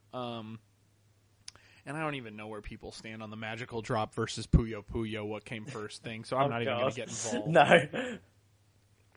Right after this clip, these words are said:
Speaker 1: Guys, they're the same game and they're not that good. Um, <laughs>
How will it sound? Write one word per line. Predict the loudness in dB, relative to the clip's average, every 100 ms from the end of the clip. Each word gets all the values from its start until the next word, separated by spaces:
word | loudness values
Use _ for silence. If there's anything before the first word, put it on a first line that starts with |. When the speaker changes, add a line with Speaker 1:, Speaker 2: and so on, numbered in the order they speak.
| _ -16 -16 _ _ _ _ 0
Speaker 1:
Guys, | 4 6 4
they're | 0
the |
same | 2 2 2
game | 0 -2
and | -2
they're | -4
not | -6 -6
that | -6 -6
good. | -8 -8 -10 0
Um, | 4 6 4 2 0 0
<laughs> | 0